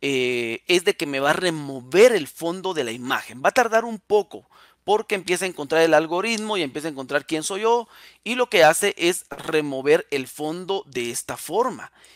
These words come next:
Entonces ahora yo ya puedo remover fondos desde Canva,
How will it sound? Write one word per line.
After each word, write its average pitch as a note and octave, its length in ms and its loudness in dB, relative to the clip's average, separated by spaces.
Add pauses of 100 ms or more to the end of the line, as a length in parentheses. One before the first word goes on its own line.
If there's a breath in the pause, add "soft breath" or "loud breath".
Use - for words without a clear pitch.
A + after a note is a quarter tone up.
(120 soft breath)
Entonces D#3+ 420 -8
ahora F#3+ 500 4
yo D3 140 -10
ya E3+ 120 0
puedo A#3 440 0
remover C#3 420 -4
fondos E3 600 -8
desde A#2 300 -10
Canva, B3 520 -2